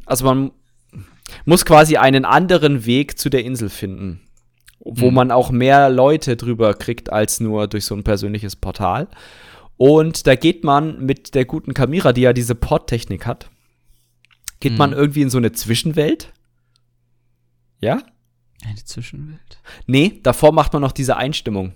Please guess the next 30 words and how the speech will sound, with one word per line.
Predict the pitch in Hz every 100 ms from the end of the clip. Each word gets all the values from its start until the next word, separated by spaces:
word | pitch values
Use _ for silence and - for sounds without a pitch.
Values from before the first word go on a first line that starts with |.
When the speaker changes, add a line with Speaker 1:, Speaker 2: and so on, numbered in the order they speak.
| -
Speaker 1:
an | 110
der | 110 113
Oase | 117 110 135 120
in | 104
der | 107
Wüste. | 123 - - 82 _ _ _ _ _ _ _ _ _ _ _ _ _ _ _ _
Speaker 2:
Äh. | 120 107 107 98 -
Speaker 1:
Erinnerst | 107 110 117 -
du |
dich? | 143 151 - _ _ _ _ _ _ - 202 -
Speaker 2:
Ah, | - 214 220 202 180 156 135 117
ja, | 127 156 170 156 180 -
ja, | 156 156
ich | 165
erinnere | 139 120
mich. | 117
Sehr | - 165
cooles, | - 175 147 -
sehr, | 143 156
visuell | 151 143 156 143
sehr | 139 151 -
cool | 139
gemacht. | 131 123 117 - -
Speaker 1:
Ja, | 120 107
und | 107 139 120
auch | 120
Speaker 2:
Stimmt. | 117
Speaker 1:
lore-technisch | 139 160 131 113 110 -
richtig | 143 - 107
krass. | - 131 -